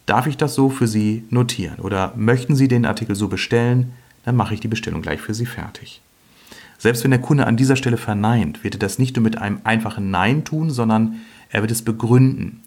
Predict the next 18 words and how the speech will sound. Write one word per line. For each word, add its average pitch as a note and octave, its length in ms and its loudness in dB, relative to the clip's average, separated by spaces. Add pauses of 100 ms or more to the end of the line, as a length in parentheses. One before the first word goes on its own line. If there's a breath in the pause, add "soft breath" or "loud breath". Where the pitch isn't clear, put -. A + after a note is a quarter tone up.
Er G2+ 120 -4
wird A2 180 -4
möglicherweise G#2 520 -4
noch G2+ 240 -4 (480 soft breath)
Hinweise A#2+ 540 2
darauf A#2 420 0
geben, A2 340 2
was G#2 200 -2
ihm B2 160 -2
noch A2+ 180 0
fehlt. - 600 -4 (180)
Er G2+ 140 -4
wird A2 140 0
dann A2+ 100 2
so A2 80 2
etwas G#2+ 240 -4
sagen G#2+ 240 2
wie, G#2+ 220 0